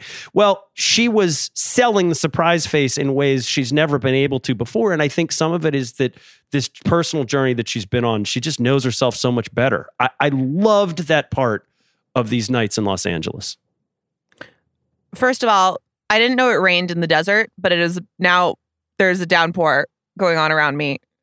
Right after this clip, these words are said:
Speaker 2: in this car. Have I mentioned that I'm in a car? Um, so if anybody can hear that, I'm sorry, but that's just rain. Uh, i-, it's a, it's a really interesting point for nineteen eighty-nine specifically, right? Because we know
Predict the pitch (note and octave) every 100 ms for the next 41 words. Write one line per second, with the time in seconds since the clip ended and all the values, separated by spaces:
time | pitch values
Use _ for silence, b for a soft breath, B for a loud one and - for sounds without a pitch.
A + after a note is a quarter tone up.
0 | _ - E3 D#3+ - D3+ C3+ - D#3+ D#3
1 | D3 D#3+ D3 D3 C#3 C#3 C#3+ D3+ D3 -
2 | _ _ _ F#3+ F#3 F3 D#3 C#3 - -
3 | F#3+ G3 G3 E3 F3+ F#3+ E3 D3+ D3 D3
4 | D3+ D#3+ C3 D#3+ - - E3 - F3+ A#2
5 | A#2+ G#3 _ _ _ - G3+ F#3+ F3+ -
6 | _ _ _ _ G3+ - D#4+ - F4+ B3+
7 | G4 - F4+ G4 B4 A4+ G4 F4 D#4 D4+
8 | C#4 - B3+ A3+ A3 A3 A3 G3 F#3 E3
9 | D#3+ D#3 E3 D#3 D3+ D3+ D#3+ C3 E3 E3+
10 | - F#3 F#3+ F3 F#3 A3+ A3+ A#3+ F#3 D#3+
11 | D#3+